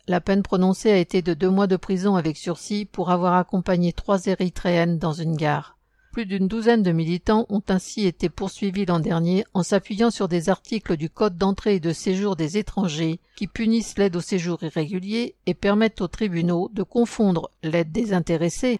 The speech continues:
et l'activité criminelle des passeurs. La devise « Liberté, égalité, fraternité » est proclamée par la Constitution.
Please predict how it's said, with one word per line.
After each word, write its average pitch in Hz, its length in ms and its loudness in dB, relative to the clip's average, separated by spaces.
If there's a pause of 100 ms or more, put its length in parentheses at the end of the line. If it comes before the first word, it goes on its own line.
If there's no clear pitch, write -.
(140)
et 185 80 2
l'activité 185 600 0
criminelle 170 560 0
des 160 100 0
passeurs. 156 580 -4 (500)
La 185 120 -2
devise « 196 580 0 (160)
Liberté, 175 640 0
égalité, 175 540 2
fraternité » 165 880 0 (100)
est 190 80 4
proclamée 214 560 2
par 175 140 -2
la 165 80 0
Constitution. 202 840 -2